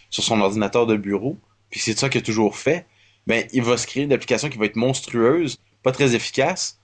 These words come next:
Dans certains cas, pas tout le monde qui fait ça, là, mais, euh, euh, dans certains cas, pourrait être monstrueuse, pas très efficace, parce que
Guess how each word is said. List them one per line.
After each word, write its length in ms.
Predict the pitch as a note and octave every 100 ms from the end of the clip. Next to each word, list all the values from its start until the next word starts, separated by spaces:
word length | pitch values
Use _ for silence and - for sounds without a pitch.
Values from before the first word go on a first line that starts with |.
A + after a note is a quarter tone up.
| _
Dans 100 | E2
certains 280 | D2 - A2
cas, 120 | A2
pas 120 | G#2
tout 100 | G2
le 60 | G#2+
monde 140 | G#2
qui 80 | -
fait 100 | F#2
ça, 160 | - F#3
là, 120 | F#3
mais, 220 | A2 G2
euh, 100 | F#2 - - - _
euh, 220 | F#2+ F#2+ F#2
dans 180 | G#2
certains 300 | G2+ G#2+ A2+
cas, 120 | G#2+ D3
pourrait 280 | - G#2+
être 100 | G#2+
monstrueuse, 460 | A2+ A2+ - B2 -
pas 120 | A2+
très 240 | - A#2+ A2
efficace, 400 | - C#3+ D3+ - _ _ _ -
parce 200 | G#2+ -
que 240 | A#2+ G#2